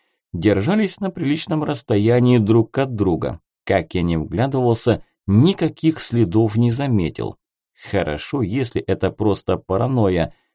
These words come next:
но с другой стороны плохо. Придётся за пожитками возвращаться. До вершины оставалось метров сто, когда смарт-часы на руке Салаги пискнули.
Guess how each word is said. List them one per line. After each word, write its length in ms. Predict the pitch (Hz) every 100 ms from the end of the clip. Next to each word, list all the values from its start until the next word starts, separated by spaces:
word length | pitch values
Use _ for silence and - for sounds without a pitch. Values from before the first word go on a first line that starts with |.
| _
но 340 | - 95 117 190
с 120 | 175
другой 520 | 156 165 113 117 196
стороны 560 | 185 - 143 139 143 151
плохо. 640 | - 143 170 147 - - - _ _
Придётся 680 | 85 90 92 160 160 -
за 180 | 107 110
пожитками 720 | - 107 107 160 - 87 87
возвращаться. 880 | 87 87 95 92 - 98 76 - - - _ _ _ _ _ _ _ _ -
До 200 | 87 127
вершины 520 | 156 135 - 240 202
оставалось 600 | 131 123 - 170 147 -
метров 540 | 117 120 104 101 87 -
сто, 400 | - 180 196 151 _
когда 420 | 110 104 127 220
смарт-часы 840 | 190 - 147 160 - - 131 - 135
на 140 | 107
руке 400 | 101 92 - 80
Салаги 600 | - 85 127 180 160 160 - -
пискнули. 720 | 135 110 - 101 95 87 -